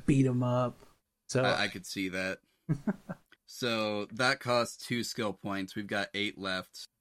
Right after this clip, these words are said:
Speaker 1: Uh, two skill Zen fighting styles. Become like water. Uh, it'll cost two points. The pruning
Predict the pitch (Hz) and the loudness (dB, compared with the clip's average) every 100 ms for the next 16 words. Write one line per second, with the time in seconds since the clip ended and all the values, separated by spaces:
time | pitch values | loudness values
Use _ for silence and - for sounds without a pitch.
0 | - 135 156 160 _ _ 151 156 - - | -12 -10 -10 -12 _ _ -4 -4 -6 -14
1 | _ _ _ _ - 127 139 165 156 135 | _ _ _ _ -4 2 6 6 6 4
2 | 123 120 117 - 110 113 113 - - - | 2 2 -2 -2 -2 0 -2 -4 -10 -10
3 | 131 170 190 165 160 - 127 117 117 87 | -2 2 4 4 0 0 2 2 2 -4
4 | 60 - _ _ - - 117 120 123 147 | -8 -12 _ _ -12 -2 0 0 -2 -4
5 | - _ _ _ 123 120 123 117 - - | -10 _ _ _ -4 0 0 -2 -2 -2
6 | 123 - 147 165 - - 139 - 175 190 | 0 2 4 4 0 -6 -6 2 4 6
7 | 196 202 208 | 6 4 2